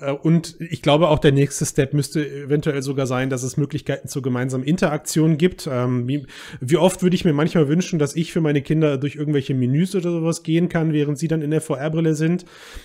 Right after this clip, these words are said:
Ja, ähm, da, das sind auch Dinge, die ich aus dem Messebetrieb damals sehr oft mitgenommen habe. Eigentlich alle Anwendungen, die wir früher entwickelt haben, waren immer gekoppelt mit einer Companion-App am Smartphone oder an einem Tablet.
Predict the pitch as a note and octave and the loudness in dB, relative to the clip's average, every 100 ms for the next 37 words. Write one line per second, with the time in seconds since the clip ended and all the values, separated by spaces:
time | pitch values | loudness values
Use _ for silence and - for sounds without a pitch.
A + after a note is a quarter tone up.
0 | - B2+ C#3 D#3+ - C#3 C3+ C#3+ C#3 C#3 | -4 0 2 0 0 2 2 2 0 -2
1 | - - D#3+ - D#3 E3+ C#3 E3+ D3+ D#3 | -6 -6 -4 0 -2 0 2 2 2 2
2 | F3 D#3+ D3 _ D#3 D#3 D#3 - C#3 D#3 | 4 2 -4 _ -4 -2 -2 -2 -2 0
3 | C3 D#3+ F#3 D3 B2+ D#3+ D3+ D3 C#3+ B2 | 2 2 2 0 0 -4 0 0 0 0
4 | C3+ C#3 C3 D#3+ D#3+ D#3+ C#3+ C#3 C3 C3 | -2 -2 -2 -4 -2 -4 -2 -2 -4 -6
5 | D3 - - C#3+ A#2+ D3+ E3 E3 D#3+ D3 | -8 -6 -4 -2 -2 -2 0 2 2 2
6 | C#3 C3+ D3+ D#3+ - - - _ _ - | -2 0 2 2 -2 -20 -20 _ _ -2
7 | E3 F#3 C3+ B2+ F3+ G3+ - C3 D3 C3+ | 4 6 4 2 0 0 0 -2 -2 -2
8 | B2 C#3 D#3+ D3 C#3+ C3+ B2 D3+ E3 D#3 | 0 0 0 0 -2 -2 -2 0 0 0
9 | D3+ C3 C3 B2+ C3 - D3+ F#3 D3+ C3 | -2 0 -2 -2 -4 0 2 4 2 -2
10 | C3 B2+ C3 C3+ B2+ D#3+ - A#2+ C3 B2 | -6 -6 -4 -2 -2 -4 -4 -2 -2 -2
11 | C3 B2 B2+ D#3 D#3 B2 | -2 -2 0 -2 2 -2